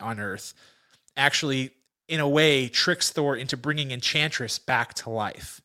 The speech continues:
in human form. And the human's name is Sylvie Lushton. So all of that is to say, the name Sylvie is significant, right? Like, it has, it has significance. Enchantress is a huge villain in the Marvel comics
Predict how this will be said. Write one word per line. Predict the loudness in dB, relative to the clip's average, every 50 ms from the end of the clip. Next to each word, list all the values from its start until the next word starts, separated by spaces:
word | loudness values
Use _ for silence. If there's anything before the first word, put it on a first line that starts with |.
| _ _ _
in | -8 -8 -8
human | -6 -6 -6 -6 -8 -8
form. | -8 -6 -6 -6 -6 -6 -8 -10 -10
And | -10 -8 -8
the | -8
human's | -8 -6 -6 -4 -4 -4 -4 -4 -4 -4
name | -6 -8 -8 -6
is | -4 -2 0
Sylvie | 0 0 0 0 -2 -4 -6 -8 -10 -12 -12 _ _
Lushton. | 0 2 4 4 4 2 0 -4 -10 -14 -18 -20 -20 -20 -18 -18 -16 -16 -18 -20 -20 -20 _ _ _ _ _
So | -4 4 8 8 8 8 6 6
all | 10 12 12 12
of | 12 12
that | 10 8 8
is | 6 4 2
to | 0 0
say, | 2 4 6 6 6 6 6 4 2 -2 -6 -16 _ _ _ _ -4
the | 0
name | 4 4 6 6 6
Sylvie | 4 8 10 10 10 10 10 8 6
is | 6 6
significant, | 4 2 0 0 0 -2 -2 -2 -4 -8 -10 -12 -14 -18 _ _ _
right? | -6 -2 0 0 0 0 0
Like, | -2 -2 -2
it | -2 0
has, | 4 6 6 6 6 4 2 0 -2 -2
it | -2 2
has | 4 4 4 4 2
significance. | 2 0 0 0 0 0 -2 -4 -4 -6 -8 -10 -10 -10 -8 -6
Enchantress | -4 -2 0 2 2 2 2 0 0 -2 -2
is | -2 -4
a | -6
huge | -6 -8 -4 0 2 4 4 4 4 2 0
villain | 0 2 2 2 0 -4 -6 -10 -12 -16 _ _
in | -8 -6
the | -6 -2
Marvel | 0 0 2 2 0 -2
comics | -4 -4 -6 -4 -4 -4 -4 -2 -2 -2 -2